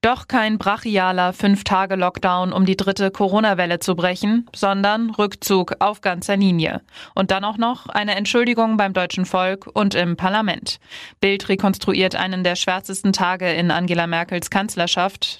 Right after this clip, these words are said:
das Protokoll einer einhundertachtzig Grad Kehrtwende. Der Morgen beginnt für die Regierungschefin mit einem vernichtenden Presseecho auf die Bund-Länder-Beschlüsse von Mittwochnacht. Gipfel der offenen Fragen, Dokument der Verantwortungslosigkeit,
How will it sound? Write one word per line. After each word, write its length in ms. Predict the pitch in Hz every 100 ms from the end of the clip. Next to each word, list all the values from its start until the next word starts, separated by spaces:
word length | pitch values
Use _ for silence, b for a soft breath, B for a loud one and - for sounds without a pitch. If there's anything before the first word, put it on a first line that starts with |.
| -
das 140 | 196
Protokoll 560 | - 202 220 226 220 226
einer 360 | 208 202 196
einhundertachtzig 800 | 196 208 202 190 196 180 - 175
Grad 360 | - 165 185 -
Kehrtwende. 640 | - 185 - 165 160 147 - _ B B B B
Der 80 | 175
Morgen 380 | 175 196 285 285
beginnt 320 | 226 214 233
für 160 | - 196
die 180 | 202
Regierungschefin 840 | 196 185 190 190 185 185 185 185 185
mit 100 | 185
einem 300 | - 180 180
vernichtenden 720 | - 190 190 190 - 170 175
Presseecho 720 | - 180 175 185 180 - 175
auf 240 | 175 175 -
die 160 | 175
Bund-Länder-Beschlüsse 1000 | 170 196 208 190 180 170 170 175 165 170
von 220 | 170 196 185
Mittwochnacht. 720 | 165 202 202 175 147 - - B B B B
Gipfel 400 | 202 196 202 190
der 160 | 185
offenen 320 | 170 - 175 175
Fragen, 640 | - 190 196 202 202 196
Dokument 480 | 196 196 196 202 226
der 160 | 196
Verantwortungslosigkeit, 1300 | 190 190 196 208 196 196 196 190 180 180 - 175 185